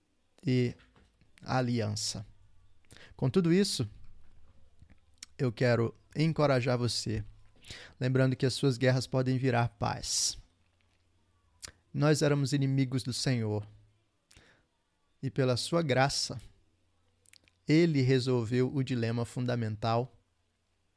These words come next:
entregando seu próprio filho e massacrando seu próprio filho para que entre nós fosse estabelecida a paz, para que nós fôssemos recebidos como seus filhos.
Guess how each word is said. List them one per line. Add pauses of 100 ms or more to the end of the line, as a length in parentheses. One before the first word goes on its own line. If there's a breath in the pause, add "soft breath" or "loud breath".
(280)
entregando
seu
próprio
filho
e
massacrando
seu
próprio
filho
para
que
entre
nós
fosse
estabelecida (500 soft breath)
a
paz, (440 soft breath)
para
que
nós
fôssemos
recebidos
como
seus
filhos.